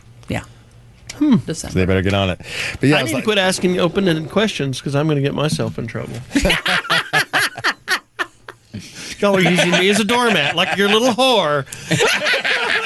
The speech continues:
Speaker 3: Yeah, look at the tracks. I don't remember, like, what was on this damn C D. It's the best of C Ds back in the day.
Speaker 2: Yeah.
Speaker 3: Yeah, people actually go out and they'd buy this stuff.
Speaker 1: Yeah.
Speaker 2: What's the most trouble that you guys have ever gotten into on the radio?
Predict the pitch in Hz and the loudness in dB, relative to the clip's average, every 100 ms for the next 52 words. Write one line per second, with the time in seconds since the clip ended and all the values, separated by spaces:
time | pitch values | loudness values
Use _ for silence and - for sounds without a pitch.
0 | 240 - 277 349 294 254 339 - 185 208 | -4 -6 -4 -6 -4 -6 -8 -10 -10 -8
1 | 175 - - - - 175 - 147 151 254 | -8 -6 -8 -8 -8 -10 -6 0 2 6
2 | 330 147 - 175 180 117 147 170 131 127 | 6 4 2 2 2 2 2 4 4 4
3 | 117 117 127 117 127 101 - 95 80 95 | 4 4 4 4 2 2 0 -2 0 0
4 | 85 82 78 98 117 123 - 117 101 127 | 2 2 2 0 0 0 0 2 2 2
5 | 117 131 131 98 82 - 80 73 78 71 | 4 4 4 0 -4 -6 -8 -6 -10 -6
6 | 135 113 104 82 107 101 101 - 101 107 | -2 0 -2 -2 0 0 0 2 2 2
7 | 92 82 92 117 120 85 - - - 139 | 0 0 0 2 0 -2 -2 -2 -4 -2
8 | 165 269 294 302 233 196 190 202 240 - | 2 2 2 -2 0 0 2 2 0 -4
9 | - - - - - 226 190 147 135 143 | -8 -12 -18 -14 -4 0 2 2 -2 -2
10 | 147 151 160 147 139 139 147 165 170 156 | -2 0 2 2 2 4 4 4 2 -2
11 | 180 151 147 139 147 135 135 127 120 - | 0 2 2 2 2 2 2 2 0 -4